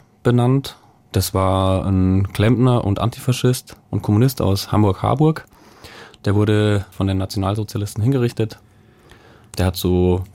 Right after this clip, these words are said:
Flugblattaktionen gemacht gegen die Nazis. Und, na, an den wollten wir erinnern, fanden das einfach gut, da quasi jemanden zu finden in der Geschichte, in dem wir auch ein Vorbild sehen und der eben auch unseren Beruf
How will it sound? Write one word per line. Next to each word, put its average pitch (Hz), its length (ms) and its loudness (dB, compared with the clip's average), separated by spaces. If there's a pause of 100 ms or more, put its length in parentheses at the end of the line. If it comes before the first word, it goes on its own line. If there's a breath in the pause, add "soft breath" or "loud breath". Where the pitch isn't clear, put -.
Flugblattaktionen 95 920 -2
gemacht 92 500 -4 (140)
gegen 98 180 -2
die 95 80 0
Nazis. 101 480 -4 (960 soft breath)
Und, 95 580 -2
na, 104 200 0
an 98 80 0
den 98 160 0
wollten 98 180 0
wir 90 80 0
erinnern, 123 320 2 (480 loud breath)
fanden 85 260 -2
das 98 120 -2
einfach 98 220 -2
gut, - 400 -4 (140)
da 98 120 -8
quasi 95 340 -4
jemanden 98 340 -2
zu - 100 -8
finden 107 580 -2 (320 soft breath)
in 101 120 0
der 95 80 2
Geschichte, 101 720 -2 (920 soft breath)
in 101 120 -2
dem 101 160 2
wir 90 80 2
auch 85 80 0
ein 95 60 0
Vorbild 117 400 2
sehen 110 480 2 (160 loud breath)
und 98 260 -4
der 92 120 -2
eben 95 160 -6
auch 87 140 -4
unseren 101 240 -4
Beruf 101 420 -4